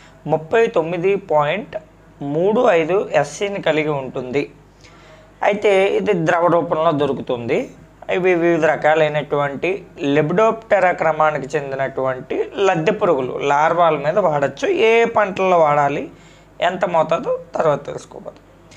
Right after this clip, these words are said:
మనకి సుమారుగా ఈ ఫేమ్ అనేటువంటి మందు ఎంఆర్పి పదకొండు వందల అరవై రూపాయలు, ఆ, ఉంది. మనకి ఫిఫ్టీ ఎంఎల్ ధర వచ్చి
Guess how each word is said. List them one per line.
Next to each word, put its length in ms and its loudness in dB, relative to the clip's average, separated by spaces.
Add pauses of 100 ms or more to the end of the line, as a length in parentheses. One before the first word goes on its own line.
(400)
మనకి 360 0
సుమారుగా 560 0
ఈ 360 0
ఫేమ్ 380 0
అనేటువంటి 540 -2
మందు 460 -4 (140)
ఎంఆర్పి 540 0
పదకొండు 540 -2
వందల 280 0
అరవై 260 2
రూపాయలు, 500 0 (200)
ఆ, 320 2
ఉంది. 340 -2
మనకి 300 -4
ఫిఫ్టీ 420 -6
ఎంఎల్ 680 0
ధర 200 4
వచ్చి 360 -6